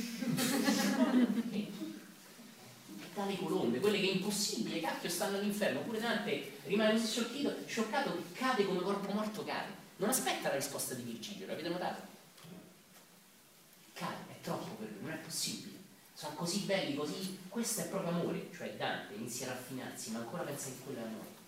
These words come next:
Talmente pensa questo che non ce la fa e cade. Boh, bellissimo,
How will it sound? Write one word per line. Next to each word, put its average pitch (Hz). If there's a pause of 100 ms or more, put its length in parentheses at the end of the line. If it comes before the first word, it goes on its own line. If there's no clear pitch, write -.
(1040)
Talmente 247
pensa 220
questo 208
che 135
non 165
ce 196
la 196
fa -
e -
cade. - (260)
Boh, - (440)
bellissimo, -